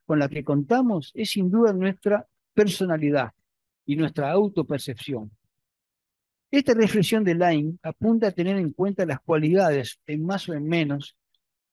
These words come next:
de la misma, de esta percepción y de esta personalidad, con sus situaciones pendientes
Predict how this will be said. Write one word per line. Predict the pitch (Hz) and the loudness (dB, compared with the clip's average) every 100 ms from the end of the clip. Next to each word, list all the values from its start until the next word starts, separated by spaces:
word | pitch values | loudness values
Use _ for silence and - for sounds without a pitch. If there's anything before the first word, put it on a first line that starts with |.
| _ _ _ - | _ _ _ -4
de | 139 | 0
la | 131 | 2
misma, | 160 165 107 107 _ _ _ - | 4 2 0 -10 _ _ _ -10
de | 127 | -6
esta | 143 135 | -4 -4
percepción | 127 - 113 165 180 196 | -6 -10 -8 -2 -2 -2
y | 135 | -2
de | 143 | -4
esta | 139 | -4
personalidad, | 131 123 117 120 143 117 - _ _ _ | -8 -8 -10 -8 -6 -6 -12 _ _ _
con | - 202 | 2 2
sus | 196 - | 2 -4
situaciones | 185 208 180 240 240 226 | 0 2 2 2 2 2
pendientes | - 190 175 233 269 262 233 | 2 0 4 4 4 2 -2